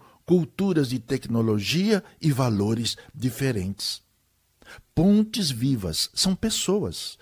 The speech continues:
que vivem em seu meio com suas condições, conscientes da sua maneira de pensar, que os ajudem a fazer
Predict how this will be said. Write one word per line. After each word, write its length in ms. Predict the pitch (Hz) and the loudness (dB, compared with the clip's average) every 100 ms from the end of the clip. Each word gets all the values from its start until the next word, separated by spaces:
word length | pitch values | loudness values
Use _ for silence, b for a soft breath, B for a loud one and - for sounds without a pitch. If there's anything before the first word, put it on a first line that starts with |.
| B - | B -2
que 120 | 170 | 0
vivem 460 | 139 156 196 185 180 | 2 4 4 2 0
em 120 | 139 | -2
seu 280 | 143 - 123 | 0 2 2
meio 440 | 107 110 127 131 131 B B | 2 2 2 0 -4 B B
com 180 | 143 127 | 0 0
suas 540 | - - 190 175 135 | -2 -2 2 4 2
condições, 880 | - 131 120 104 - 120 139 143 - B B | -2 -6 -4 -6 -4 -4 -4 -4 -6 B B
conscientes 960 | 151 151 - 135 127 147 190 190 170 B B | 0 2 2 0 0 0 0 -2 -2 B B
da 120 | 127 | -2
sua 280 | 120 - 127 | -2 2 2
maneira 440 | 117 110 120 123 104 | 2 2 2 2 0
de 140 | 104 | -2
pensar, 680 | 98 92 - 98 107 143 b b - | -4 -4 -2 -2 -2 -2 b b -2
que 80 | 202 | 0
os 160 | 170 | 2
ajudem 560 | 160 123 113 151 160 156 | 2 2 2 2 0 -2
a 120 | 135 | -6
fazer 720 | - - 123 104 120 165 208 | -6 -2 -2 0 2 2 2